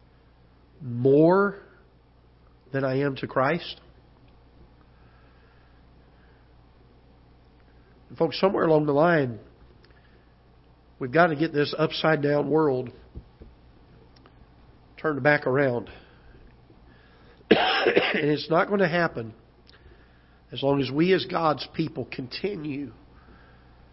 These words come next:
to contribute to the downward slide of changing the truth of God into a lie.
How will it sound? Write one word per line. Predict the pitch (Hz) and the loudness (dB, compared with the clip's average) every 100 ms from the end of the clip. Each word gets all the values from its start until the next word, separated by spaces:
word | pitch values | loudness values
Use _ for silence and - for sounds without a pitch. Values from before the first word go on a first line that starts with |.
| - - - - | -20 -20 -20 -10
to | 156 | -8
contribute | - 135 - - - - 127 123 135 - - - | -6 -4 -2 0 0 -2 -2 -6 -8 -14 -14 -8
to | |
the | 135 | -6
downward | 113 127 156 170 156 | -2 0 0 -2 -4
slide | 123 - 170 135 113 - - - - - - - - - | -6 -6 -6 -8 -12 -18 -20 -20 -20 -20 -20 -20 -20 -16
of | 120 | -10
changing | - - 170 175 120 135 117 | -4 0 2 2 -2 -4 -4
the | 127 | -8
truth | - 160 160 160 | 0 2 2 0
of | 127 | 0
God | 139 131 117 | 2 2 0
into | 120 113 127 | -4 -6 -6
a | 120 | -4
lie. | 123 120 | -6 -10